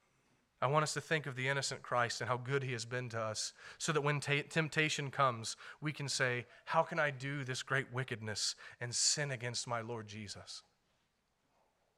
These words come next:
The heinousness of the sin involved in this trial reveals how heinous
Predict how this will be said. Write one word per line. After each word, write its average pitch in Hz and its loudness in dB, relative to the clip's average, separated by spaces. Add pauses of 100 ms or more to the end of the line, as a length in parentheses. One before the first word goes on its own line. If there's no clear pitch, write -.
(1040)
The 139 0
heinousness 143 0
of 127 -2
the 123 -6
sin 131 -2
involved 120 -2
in 113 -8
this 117 -8
trial 113 2
reveals 117 -6
how 113 2
heinous 113 -6